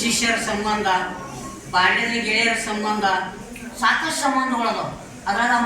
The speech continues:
ಒಂದ್ ಮೂರ್ ನೆನಪು ಉಳಿತಾವ ಅನ್ಸುತ್ತೆ. ಪತಿ ಪತ್ನಿಯರ ಸಂಬಂಧ, ಬಾಲ್ಯದ ಗೆಳೆಯರ, ಸ್ನೇಹಿತರಂತೂ ಬಿಟ್ಟು ಕೊಡಂಗಿಲ್ಲ. ಅದೊಂದು ಇನ್ನು ಹೆಚ್ಚು ಪ್ರಸಿದ್ಧಿ ಖ್ಯಾತಿಯನ್ನು ತರೋದು ಯಾವ್ದಪ್ಪ ಅಂತಂದ್ರೆ ಗುರು ಶಿಷ್ಯರ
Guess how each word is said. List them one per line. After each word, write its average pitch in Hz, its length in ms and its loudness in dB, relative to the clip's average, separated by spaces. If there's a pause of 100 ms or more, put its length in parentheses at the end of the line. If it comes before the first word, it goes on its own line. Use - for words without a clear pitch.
(140)
ಒಂದ್ 226 180 -6
ಮೂರ್ 226 240 -2
ನೆನಪು 214 300 -2
ಉಳಿತಾವ 208 320 0
ಅನ್ಸುತ್ತೆ. 185 380 -6 (140)
ಪತಿ 180 280 -6
ಪತ್ನಿಯರ 185 380 0 (120)
ಸಂಬಂಧ, 175 320 -4 (1400)
ಬಾಲ್ಯದ 190 360 2 (140)
ಗೆಳೆಯರ, 185 300 2 (120)
ಸ್ನೇಹಿತರಂತೂ 190 600 -2 (140)
ಬಿಟ್ಟು 196 200 -10
ಕೊಡಂಗಿಲ್ಲ. 185 400 0 (240)
ಅದೊಂದು 185 360 0 (600)
ಇನ್ನು 240 180 2 (100)
ಹೆಚ್ಚು - 400 -2 (240)
ಪ್ರಸಿದ್ಧಿ 247 400 -4 (140)
ಖ್ಯಾತಿಯನ್ನು 220 560 -2
ತರೋದು 208 260 -2
ಯಾವ್ದಪ್ಪ 190 320 -2
ಅಂತಂದ್ರೆ 202 360 -4
ಗುರು 180 180 -6
ಶಿಷ್ಯರ 185 260 -10